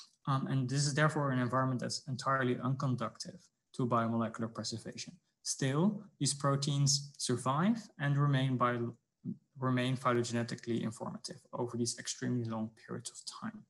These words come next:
something that one cannot reach, for example, with ancient D N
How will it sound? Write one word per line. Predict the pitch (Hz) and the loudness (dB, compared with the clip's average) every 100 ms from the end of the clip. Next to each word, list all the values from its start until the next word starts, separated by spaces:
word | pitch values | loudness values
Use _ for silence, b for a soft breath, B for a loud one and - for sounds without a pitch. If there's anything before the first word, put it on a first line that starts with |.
| - B B | -20 B B
something | 135 123 131 | 0 2 2
that | 120 117 | 2 0
one | 113 | -2
cannot | 113 139 143 139 | -2 0 0 2
reach, | 120 120 - - B B B | 2 2 -2 -10 B B B
for | 120 | -6
example, | - 117 113 120 | -2 -2 -2 -4
with | 110 - | -4 -6
ancient | - - - - | -6 -4 -4 -4
D | |
N | - | -4